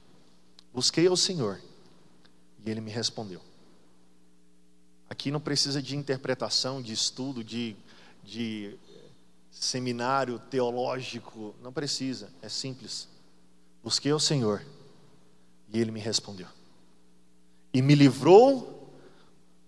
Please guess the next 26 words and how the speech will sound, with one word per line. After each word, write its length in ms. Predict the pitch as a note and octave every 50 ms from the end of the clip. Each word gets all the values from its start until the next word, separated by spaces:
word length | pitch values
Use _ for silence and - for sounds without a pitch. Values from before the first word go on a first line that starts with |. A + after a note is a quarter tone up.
| - - - -
de 160 | - D3+ D3+
todos 520 | - - - F#3+ G3 A3+ A#3 G#3 G#3+ G3
os 160 | A3 G3 D3+
meus 240 | D#3 D3+ D3+ E3 D#3+
temores." 600 | - - F3 D#3+ C3+ A2+ G#2+ G2 - - - - - - - - - - -
São 200 | - - D#3+ C#3+
três 280 | - F#3 G#3 B3 A#3
sentenças. 560 | - A#3 G3+ - F#3+ F3 D#3+ C3+ - D#3+ -
Primeiro, 600 | - F3+ F#3+ G#3 G#3 G3+ F#3 D3 A2+ G2+ - - - - - - - - - -
"busquei 380 | - D3 D3 - - F3+ G3+ G3+
ao 100 | F3+ E3
Senhor." 480 | - - C3+ B2+ B2+ B2 A2+ G2+ F#2 - - - - - -
É 80 | A2 A#2+
a 40 | B2
minha 220 | C3 D3 D3+ C#3+
ação 320 | C3+ - - - D3 D#3
de 100 | D#3+ C#3
buscar 320 | C#3+ D3 D3 C#3 - - D3+
o 60 | E3
Senhor 460 | D#3+ - - C3+ C3 C#3+ D#3 D#3+ D#3 - - - - -
em 160 | - C3 C3 B2
todas 340 | - C#3+ D3+ D3+ D3+ B2+
as 100 | C#3 B2
circunstâncias. 840 | - - A#2 - A#2 G#2 - - G#2+ G2+ G2 - - - - - - - - - - - - - - - - - - - - -
Segunda 340 | - - F3+ G#3+ G#3+ G#3
sentença, 720 | G3+ - G#3 G3 F#3 D#3+ G3+ G3+ F#3+ E3 D3 - - G#2